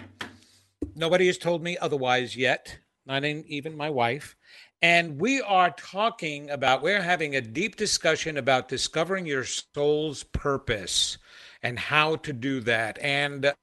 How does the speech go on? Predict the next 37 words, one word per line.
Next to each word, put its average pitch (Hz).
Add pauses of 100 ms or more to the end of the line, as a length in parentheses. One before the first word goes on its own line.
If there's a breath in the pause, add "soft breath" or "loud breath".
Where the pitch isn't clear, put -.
(140)
um, 139 (480 loud breath)
just 220
before 208
we 190
went 180
into 170
commercial 147
break, 220
we 175
were 151
talking 151
about 135
the 127
steps -
that 156
I 156
was 139
going 131
to 123
give. 170 (400 loud breath)
Uh, 143
but 175
the 180
idea 185
that 170
every 220
single 190
person 165
has 175 (140)
decided, 156
ca-, 156
did 156 (100)
make 151
a 131
plan, 165 (100)
a 123
blueprint. 160